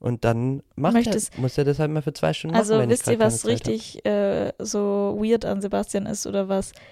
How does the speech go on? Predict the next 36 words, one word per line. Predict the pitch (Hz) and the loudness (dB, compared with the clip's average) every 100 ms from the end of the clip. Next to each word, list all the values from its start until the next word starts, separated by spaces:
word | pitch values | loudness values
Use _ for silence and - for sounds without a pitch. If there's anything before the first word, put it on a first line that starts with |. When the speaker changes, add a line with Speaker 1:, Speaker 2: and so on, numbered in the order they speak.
| - - - | -20 -20 -4
Speaker 2:
So | - | 0
seine | 202 208 196 | 2 4 4
Beige | 202 208 214 - | 4 4 4 0
Flag, | 208 202 | -2 -2
habe | 214 | -4
ich, | 220 | -4
glaub | 220 | -2
ich, | 202 | -2
schon | - | 0
mal | 208 | 0
gesagt, | 196 190 190 | 2 0 0
allgemein, | - 214 220 214 | 0 2 2 0
dass | 202 - | 0 -2
du | 208 | -2
nicht | 214 | -2
so | - | 0
ein | 226 | 0
Haustier- | 226 233 - - 220 | 2 0 -2 -2 -2
und | 214 | -2
Tierfreund | - 247 - 233 240 - | 0 0 2 0 0 2
bist, | 254 - - - - - | 2 2 -8 -20 -20 -6
finde | - 208 | -2 -2
ich | - | 0
ganz | 208 233 254 - 208 208 - | 0 0 -2 -8 -12 -16 -10
wild | 202 220 262 311 - | 4 6 6 4 0
und | 202 208 _ | -4 -4 _
doof | - 214 254 381 - - - _ | 2 6 6 2 -4 -20 -20 _
und | - 226 226 - | -2 0 2 6
auch | 233 240 - - | 6 6 -2 -12
lustig. | - 233 302 - 254 - | -2 2 2 2 -4 -2
Also | - 214 | 0 2
wenn, | 214 226 220 - | 2 2 0 -4
ihr | 226 | -2
müsst | 233 - | 0 0
euch | 247 | 0
vorstellen, | - 240 - 226 220 | 2 0 4 4 4